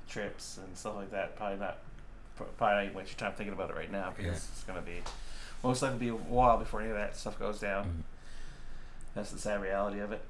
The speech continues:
Speaker 2: And people getting their cruise ships canceled now. I was like, "Well, you can't really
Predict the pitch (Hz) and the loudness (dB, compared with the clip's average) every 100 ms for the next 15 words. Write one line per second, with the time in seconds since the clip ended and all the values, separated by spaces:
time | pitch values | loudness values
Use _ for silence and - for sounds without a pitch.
0 | - - - 82 - 92 90 - - 87 | -10 -12 -6 -4 0 2 4 2 2 -2
1 | - 95 92 90 - - 90 85 87 87 | 4 6 6 4 0 2 2 2 2 4
2 | 87 82 85 82 82 85 85 85 95 - | 4 2 0 -2 0 2 2 2 0 0
3 | 87 85 | 0 2